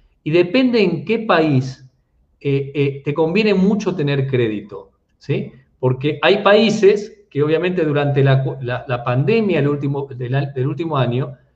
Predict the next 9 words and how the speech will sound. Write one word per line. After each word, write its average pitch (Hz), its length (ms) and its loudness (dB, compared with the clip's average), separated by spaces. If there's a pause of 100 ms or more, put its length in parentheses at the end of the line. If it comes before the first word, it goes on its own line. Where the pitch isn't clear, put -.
(180)
países 202 360 2
que 156 120 0
detonaron, 143 840 2 (100)
países 180 400 0
que 139 100 0
sus 135 180 -4
economías 135 600 0
se 131 80 -2
destruyeron, 185 840 0